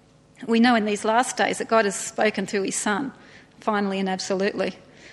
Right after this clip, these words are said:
So anything we hear from a, a dream, um,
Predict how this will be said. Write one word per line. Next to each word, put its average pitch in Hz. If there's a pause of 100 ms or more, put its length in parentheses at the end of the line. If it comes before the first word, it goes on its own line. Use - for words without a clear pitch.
(120)
So 247
anything 277
we 208
hear 254
from 208
a, 190 (260)
a 208
dream, 214 (680)
um, 196